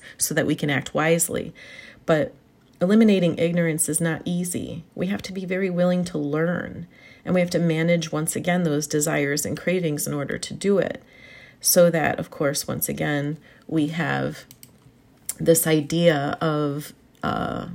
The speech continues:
liberation or freedom from, from the pain. So when we do that,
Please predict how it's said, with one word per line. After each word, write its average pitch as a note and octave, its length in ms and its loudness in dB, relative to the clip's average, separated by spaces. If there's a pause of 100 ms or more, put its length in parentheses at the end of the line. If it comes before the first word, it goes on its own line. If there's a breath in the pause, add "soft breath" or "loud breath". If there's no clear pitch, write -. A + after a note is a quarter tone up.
liberation E3 800 6
or C3+ 140 -2
freedom D3+ 500 -2
from, C#3+ 440 -4
from C#3+ 260 -4
the C3 80 -2
pain. F3+ 500 -4 (640 loud breath)
So E3 540 2 (800)
when A3 360 4
we G#3 160 4
do C3+ 240 -2
that, - 300 -6